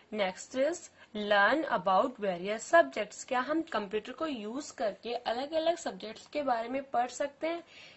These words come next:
Yes, of course, we can learn about various subjects।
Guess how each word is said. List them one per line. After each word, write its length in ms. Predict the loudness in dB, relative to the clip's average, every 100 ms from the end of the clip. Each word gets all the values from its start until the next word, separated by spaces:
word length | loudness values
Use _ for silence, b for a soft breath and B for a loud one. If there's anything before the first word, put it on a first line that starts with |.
| B
Yes, 200 | -8 -6
of 100 | -8 -8 -2
course, 320 | 0 0 -2
we 200 | -4 0
can 260 | 2 2 -2 -8 _ _ _ -4
learn 380 | 2 4 4 4
about 220 | 4 2 -2
various 440 | -6 -4 -6 -6
subjects। 640 | -8 -6 -4 -6 -8 -18